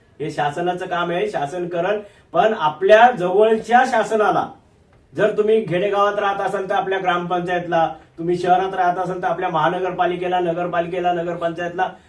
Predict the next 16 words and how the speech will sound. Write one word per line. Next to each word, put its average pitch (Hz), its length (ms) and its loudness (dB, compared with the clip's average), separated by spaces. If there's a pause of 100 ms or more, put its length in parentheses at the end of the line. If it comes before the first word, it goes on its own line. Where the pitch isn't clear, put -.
(120)
त्यांना 196 260 4
सांगा 190 380 2 (640)
की 170 60 -2
आमचा 170 280 0
केवायसीचा 180 580 -2
कॅम्प 175 320 -4
लावा 160 260 4
आणि 185 220 2
त्या 185 120 -2
कॅम्पमध्ये 180 520 -4
सर्व 175 300 -2
दिव्यांग 185 340 -2
बांधवांचे 170 580 -2 (400)
केवायसी 208 420 0
करून 208 260 4
घ्या. 170 180 2